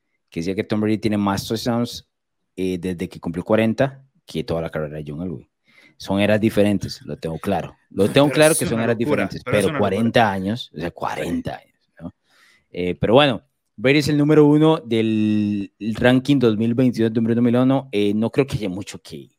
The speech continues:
Speaker 1: que debatir aquí. O sea, el tipo tuvo una temporada de M V P, como te digo, cuarenta y tres pases de anotación, cinco mil trescientas dieciséis yardas, em,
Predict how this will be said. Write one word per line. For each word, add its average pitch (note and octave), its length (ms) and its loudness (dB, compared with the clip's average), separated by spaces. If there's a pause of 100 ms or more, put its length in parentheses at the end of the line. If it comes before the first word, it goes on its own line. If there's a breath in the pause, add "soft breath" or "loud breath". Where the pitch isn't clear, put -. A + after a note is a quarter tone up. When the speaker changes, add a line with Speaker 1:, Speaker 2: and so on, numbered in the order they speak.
(120)
Speaker 1:
que F2 160 -10
debatir D#2+ 380 -10
aquí. E2 440 -10
O - 20 -20
sea, F#2 140 -8
el F2 40 -10
tipo G2+ 220 -6
tuvo G#2+ 220 -2
una G#2 400 -2
temporada F2+ 440 -4
de F2+ 120 -4
M F#2 80 -4
V F2+ 120 -4
P, B2+ 140 0
como G2 200 -4
te - 100 -6
digo, G#2 140 0
cuarenta F2+ 340 -2
y E2+ 60 -6
tres F#2 340 -6
pases F2 280 -8
de F2 120 -6
anotación, F2+ 440 -2
cinco G2+ 240 -4
mil F#2 140 -4
trescientas F2+ 400 -8
dieciséis F2 460 -6
yardas, A#2+ 440 4 (480 soft breath)
em, G2+ 560 0